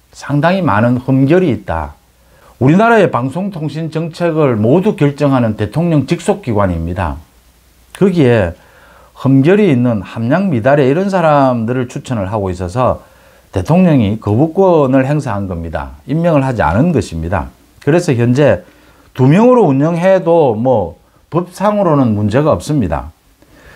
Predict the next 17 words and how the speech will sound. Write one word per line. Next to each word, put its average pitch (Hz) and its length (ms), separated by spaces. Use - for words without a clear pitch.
이렇게 180 240
이 127 220
인 208 140
체제로 175 640
운영이 135 420
되고 135 260
있는데 104 640
김홍일 139 480
위원장, 120 480
이상인 123 460
부위원장 101 580
두 123 100
사람 170 240
다 143 140
대통령이 143 500
임명한 113 420
것입니다. 82 540